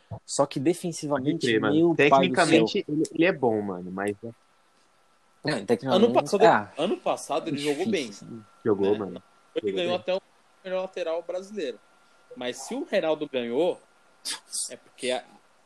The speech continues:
Speaker 3: tá ruim de lateral.
Speaker 2: <laughs> Exato.
Speaker 3: Né?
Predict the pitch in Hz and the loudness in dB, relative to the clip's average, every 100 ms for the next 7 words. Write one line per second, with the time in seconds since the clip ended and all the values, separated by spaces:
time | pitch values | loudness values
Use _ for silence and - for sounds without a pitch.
0 | - 120 139 147 147 156 - 139 143 110 | -12 -10 -4 -6 -4 -6 -6 -6 -6 -8
1 | _ - - _ - _ _ - - 135 | _ -20 -20 _ -20 _ _ -20 -2 2
2 | 180 139 - 107 _ 113 117 117 107 113 | 6 6 4 -6 _ 0 0 2 2 0
3 | 131 | -8